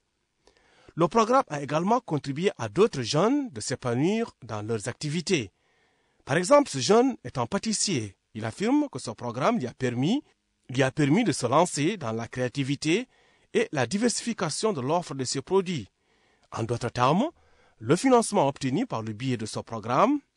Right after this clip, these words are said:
a eu un impact positif dans le rendement de son activité. Cette femme fait partie aussi des bénéficiaires du projet Mon Avenir. Ainsi, elle exerce dans le métier de fabrication de savon à base de produits locaux,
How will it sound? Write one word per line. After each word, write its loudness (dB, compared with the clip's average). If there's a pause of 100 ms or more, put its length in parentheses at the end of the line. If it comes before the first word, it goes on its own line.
(100)
a -2
eu 0
un 0
impact -4
positif 2 (240)
dans 6
le 6
rendement 2
de -10
son -4
activité. -6 (920)
Cette 0
femme 6
fait -2
partie -4
aussi -4
des -2
bénéficiaires -2
du -8
projet 0
Mon 2
Avenir. 2 (280)
Ainsi, -4
elle -6
exerce -2 (560)
dans -2
le 2
métier 0
de 0
fabrication -4
de -6
savon 0
à -12
base 2
de -8
produits -6
locaux, 0